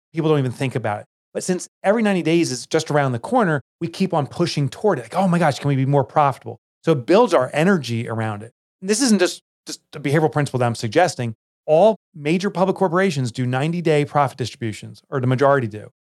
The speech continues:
Ford every quarter sends out their profit distribution, and you'll see that with most public companies. They know the number one fiscal discipline is engagement with the shareholders. Get shareholders excited. If you reward them every ninety days, that's the highest level of engagement. Conversely, you'd think, "Well,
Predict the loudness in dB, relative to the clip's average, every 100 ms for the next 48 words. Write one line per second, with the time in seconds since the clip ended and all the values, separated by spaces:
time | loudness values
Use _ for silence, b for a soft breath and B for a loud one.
0 | 2 6 6 4 0 0 0 2 4 4
1 | 2 0 2 2 0 0 -2 -2 -8 -8
2 | -10 -10 -6 -6 0 0 0 0 -2 -2
3 | -4 -4 -6 -6 -8 -16 _ _ _ 2
4 | 4 6 4 2 -2 -12 _ _ -2 2
5 | 4 4 2 -2 -2 -2 -4 -4 -4 -4
6 | -6 -4 -4 -2 -2 -2 -2 -4 0 0
7 | 0 -2 -6 -14 _ _ 2 2 2 0
8 | 2 2 0 -2 -8 0 0 0 -4 -16
9 | _ -10 -4 0 2 2 2 2 2 2
10 | 0 0 -2 0 -2 -2 0 0 0 -6
11 | _ -10 -8 -2 2 2 2 0 0 -2
12 | 0 -2 -2 -10 _ _ 2 2 2 -2
13 | -2 -4 -2 -4